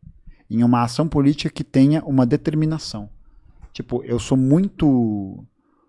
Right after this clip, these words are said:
eu, eu, além de eu pessoalmente querer muito ver a Revolução Brasileira, vivenciá-la, né? Porque, tipo, é isso, eu tô fazendo ela também por mim. Porque eu quero. Porque é isso, é o sentido que dá pra minha vida.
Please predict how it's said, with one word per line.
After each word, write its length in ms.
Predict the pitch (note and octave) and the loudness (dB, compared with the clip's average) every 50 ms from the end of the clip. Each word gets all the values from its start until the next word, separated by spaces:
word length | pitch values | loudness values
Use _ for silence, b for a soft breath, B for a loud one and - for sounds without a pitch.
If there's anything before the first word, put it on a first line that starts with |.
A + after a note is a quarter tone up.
| _ _ _ _ _ _ _ | _ _ _ _ _ _ _
eu, 160 | - A#2 A2+ - - _ _ _ | -6 -6 -6 -6 -16 _ _ _
eu, 300 | C3 B2 B2 B2 A#2+ - _ _ _ _ _ _ _ _ _ | 0 0 0 0 -4 -8 _ _ _ _ _ _ _ _ _
além 300 | - B2 C#3 F3 G#3 A3+ | 0 0 2 4 4 2
de 140 | F#3 B2+ D3 | 4 4 4
eu 100 | E3+ E3 | 4 4
pessoalmente 640 | E3+ - D3+ C3 - - B2+ A#2 B2 C3+ B2+ - | 2 0 -2 -2 0 -2 0 0 0 0 -2 -4
querer 280 | - - A#2+ B2+ B2+ A#2 | -2 0 2 2 2 2
muito 360 | A#2+ B2 C3+ D#3 D#3 - A#2 | 2 0 0 -2 -2 -6 -6
ver 160 | G2+ A2 G#2+ | -6 -4 -4
a 40 | A2 | -4
Revolução 380 | G#2 G#2+ G#2 A2 G#2+ - A2 G#2+ | -6 -6 -6 -6 -8 -8 -8 -8
Brasileira, 560 | G#2 G2+ F#2+ G2 F#2+ G#2 A2 A#2 A2 G2 - | -8 -8 -10 -12 -12 -10 -12 -12 -12 -16 -18
vivenciá-la, 920 | _ G2+ A2 A2+ A#2 A#2+ B2 A#2 - - A2+ G#2+ A2 A#2 A2 G2+ G2 G2+ A#2+ _ _ _ _ _ - | _ -8 -6 -4 -4 -4 -4 -6 -8 -8 -6 -4 -4 -4 -6 -6 -10 -12 -18 _ _ _ _ _ -8
né? 260 | A2+ A2+ A#2 A#2+ A#2+ _ _ _ _ _ _ _ _ _ _ | -8 -8 -8 -10 -14 _ _ _ _ _ _ _ _ _ _
Porque, 160 | - D3 E3 | -10 -10 -10
tipo, 160 | D#3+ - - G3+ | -10 -6 -4 -4
é 40 | |
isso, 320 | F3+ E3 F#3 F#3+ - - - | -2 -2 -4 -6 -8 -12 -8
eu 100 | - B2+ | -8 -8
tô 120 | A#2+ - D3 | -8 -8 -6
fazendo 340 | - D3 C3 C#3 D3+ C#3+ | -4 -4 -4 -2 -2 -2
ela 160 | B2+ C3+ D#3 F3 | -2 -2 -2 -4
também 260 | - E3+ D3 D#3 F#3+ | -6 -8 -6 -6 -4
por 200 | - D4+ E4 D4 | -2 -2 -2 0
mim. 220 | E3 C3+ D3+ F3+ - _ _ _ _ _ _ _ _ _ _ _ _ _ _ _ _ _ _ | -2 -4 -4 -6 -12 _ _ _ _ _ _ _ _ _ _ _ _ _ _ _ _ _ _
Porque 340 | - D3 - - G3 F#3 - - | -8 -6 -4 -4 -4 -6 2 6
eu 160 | F3 F#3 G3+ - | 6 8 8 6
quero. 420 | - - D3+ D#3 G3 F3+ A#2 - - _ _ _ _ _ _ _ _ _ _ _ _ _ _ | 2 0 0 0 0 -2 -6 -8 -12 _ _ _ _ _ _ _ _ _ _ _ _ _ _
Porque 260 | - - - - E3 | -14 -12 -6 2 4
é 160 | E3+ F3 G3+ C4+ | 4 4 4 4
isso, 420 | C4 A3 C4 - - - E3 A#2+ | 2 2 0 0 -4 -6 -6 -4
é 140 | A2 B2+ D#3 | 2 2 2
o 40 | D#3 | 2
sentido 320 | - F#3 D#3+ - G3 F#3 | 2 -4 -6 -6 -6 -6
que 80 | - A3 | -2 -2
dá 100 | G#3+ A3+ | -4 -2
pra 140 | - B3+ B3+ | -2 0 2
minha 180 | C4 D4 D#4 | 2 2 2
vida. 320 | D4+ F3+ A3 A#3 A#3+ C#3 | 0 -2 -2 -2 -4 -4